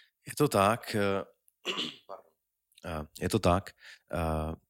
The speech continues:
vlastně to konopí se používá takzvaně k fitoremediaci půdy, to znamená, je možné nějaké třeba brownfieldy, půdu, která je zamořená, kontaminovaná takovým způsobem, že,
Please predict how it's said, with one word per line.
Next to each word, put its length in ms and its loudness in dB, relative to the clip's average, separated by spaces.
vlastně 400 0
to 160 0
konopí 360 0
se 140 0
používá 500 2
takzvaně 420 0
k 80 -10
fitoremediaci 840 2
půdy, 460 0
to 100 -6
znamená, 420 0
je 100 0
možné 480 0
nějaké 300 -4
třeba 180 0
brownfieldy, 720 2
půdu, 260 -2
která 280 -2
je 160 2
zamořená, 640 4
kontaminovaná 720 4
takovým 280 0
způsobem, 580 2
že, 180 2